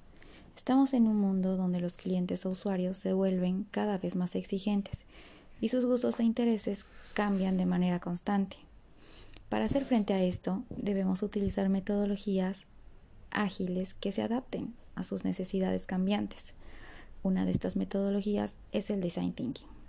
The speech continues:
Entonces, ¿qué es el Design Thinking? El Design Thinking es un proceso creativo en torno a la generación de ideas que permite balancear las necesidades de las personas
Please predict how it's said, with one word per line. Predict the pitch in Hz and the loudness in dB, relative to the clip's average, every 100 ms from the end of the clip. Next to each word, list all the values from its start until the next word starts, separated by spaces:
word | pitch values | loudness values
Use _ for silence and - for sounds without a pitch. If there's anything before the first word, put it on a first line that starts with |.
| - - - - | -16 -14 -14 -6
Entonces, | 170 175 175 175 165 160 - - - - | -4 -2 -2 -2 -4 -8 -12 -14 -10 -2
¿qué | 277 | 0
es | 269 | 2
el | 285 | 2
Design | 185 175 185 | 2 2 0
Thinking? | 180 175 175 196 233 247 - - - - - - | 2 0 2 2 2 0 -10 -14 -14 -14 -14 -6
El | 196 | -2
Design | 202 202 277 | 0 2 4
Thinking | 277 196 180 185 208 - - - - | 4 2 2 0 -2 -6 -14 -18 -8
es | - 202 | -6 -2
un | 208 | 0
proceso | 202 208 202 214 | 0 0 0 0
creativo | 214 214 - 202 185 185 233 - | 0 0 0 2 2 2 -2 -2
en | 190 | -2
torno | 185 202 196 | 2 0 2
a | |
la | 190 | 0
generación | 190 196 185 185 185 190 180 | 0 0 2 2 0 0 2
de | 196 | 2
ideas | 202 196 185 - - - - - | 4 4 2 -2 -12 -18 -18 -6
que | - 240 | 0 2
permite | 254 233 202 202 | 4 4 2 2
balancear | 196 196 190 196 190 196 196 | 0 2 0 0 0 -2 -2
las | 202 214 | 0 0
necesidades | 208 220 220 208 208 202 | 0 0 2 2 2 2
de | 196 | 0
las | 202 214 | 0 -2
personas | - 233 233 240 190 202 | 0 0 2 2 2 0